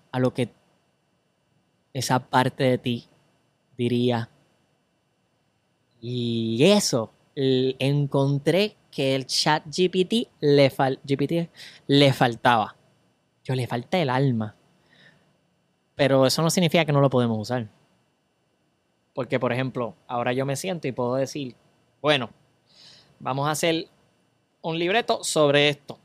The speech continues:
Pum, dame diez ideas. Pum, me da diez ideas. "Ah, esa es buena". Eso lo diría algo así chapi. Entonces tú le incluyes. "Ok, me gusta, pero en vez de alien,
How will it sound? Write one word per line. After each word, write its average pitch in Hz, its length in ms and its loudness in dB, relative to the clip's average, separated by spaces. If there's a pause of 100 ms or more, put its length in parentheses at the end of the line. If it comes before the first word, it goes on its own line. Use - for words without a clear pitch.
(100)
Pum, 156 420 0
dame 156 280 0
diez 151 140 0
ideas. 135 260 0
Pum, 175 200 -2
me 131 100 -2
da 131 140 0
diez 131 180 -2
ideas. 127 280 -2
"Ah, 131 220 -14 (160)
esa 135 220 -8
es 120 100 -10
buena". 117 340 -2 (400)
Eso - 160 -8
lo 147 120 0
diría 156 260 -2
algo 147 180 -2
así 147 220 -4
chapi. 123 440 -4 (840)
Entonces - 360 -6
tú 190 180 4
le 165 120 2
incluyes. 113 500 -8 (120)
"Ok, 139 240 -6 (760)
me 151 260 2
gusta, 147 580 2 (280)
pero 185 360 4 (640)
en 143 200 -2
vez 147 160 2
de 170 220 4
alien, 151 460 0